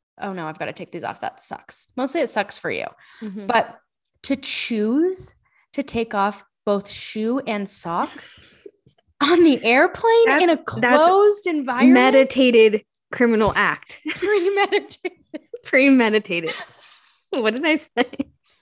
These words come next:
Speaker 1: Meditated. I mean, it is
Speaker 2: I almost
Speaker 1: meditated.
Speaker 2: said medicated.
Speaker 1: <laughs> You should be medicated. It's premeditated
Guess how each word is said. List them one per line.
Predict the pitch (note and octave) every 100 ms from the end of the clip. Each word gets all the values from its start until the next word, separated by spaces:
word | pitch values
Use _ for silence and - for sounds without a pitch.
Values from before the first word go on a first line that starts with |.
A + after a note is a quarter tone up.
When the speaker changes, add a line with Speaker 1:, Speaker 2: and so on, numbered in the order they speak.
| _ G#4+
Speaker 1:
Meditated. | A4+ A#4 A#4+ G4 G#4 - F#4+ _ _ _ - - - -
I | -
mean, | D#4+ D#4
it | F#3+
is | D#4 C4+
Speaker 2:
I |
almost | A3 A#3+ B3+ -
Speaker 1:
meditated. |
Speaker 2:
said | F4+ C#4+
medicated. | G#3+ F3 D3+ D#3+ E3 - G3 - - -
Speaker 1:
<laughs> | - - D#4 C4+ - - _ - - C#4 _ - - -
You | D4
should | E4 E4 E4
be | F4
medicated. | D4 G#3 G#3 G#2+ - - - _
It's | D4 - -
premeditated | - C4+ D4 F4 F#4 F4+ B3+ B3+ A#3+ A#3 B3 G#3 G3+ G3